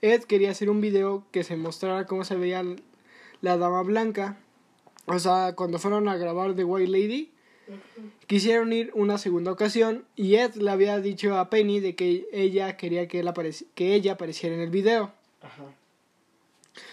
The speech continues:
Speaker 1: Pues lo que tomó fue una página de libro de jugadas de Halloween de cada estudiante de primaria y se puso una sábana blanca para la filmación del reporte.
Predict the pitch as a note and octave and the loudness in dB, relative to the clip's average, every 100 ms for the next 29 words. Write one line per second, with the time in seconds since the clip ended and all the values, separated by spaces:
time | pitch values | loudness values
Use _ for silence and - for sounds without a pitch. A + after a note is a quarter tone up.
0 | - - - _ _ _ G#3+ A#3+ A#3 A3+ | -20 -20 -20 _ _ _ 6 6 4 -2
1 | A#3 A3 A3 G#3 A3+ A3 G#3 A3 B3 C4 | 0 2 2 2 2 2 0 2 2 2
2 | B3+ B3 A#3 A#3 A#3+ A3+ A3+ A3 A3 G3 | 0 0 0 0 2 2 2 0 0 0
3 | F3 E3+ F3 F3+ F#3+ G#3+ G#3+ G3 G3+ G3 | -2 -2 -2 -2 0 2 4 2 0 -4
4 | E3 F#3 F#3+ G3 - G3 F3+ F3 F3+ F3+ | -4 -4 -2 -2 2 2 2 -2 -4 -2
5 | G3+ G#3 G3 F#3+ F#3+ E3+ F3 E3+ F#3 F#3 | 0 0 2 2 0 -6 -6 -4 -4 -6
6 | F3 E3+ F3 F3+ F#3 F3 E3+ E3+ E3 D#3+ | -6 -6 -4 -2 -4 -4 -6 -6 -6 -6
7 | E3 E3 F3 F3+ F3 F3 E3+ E3+ F3+ F3+ | -6 -4 -4 -4 -4 -6 -4 -4 -4 -2
8 | A3 G#3+ E3+ | -2 -2 -10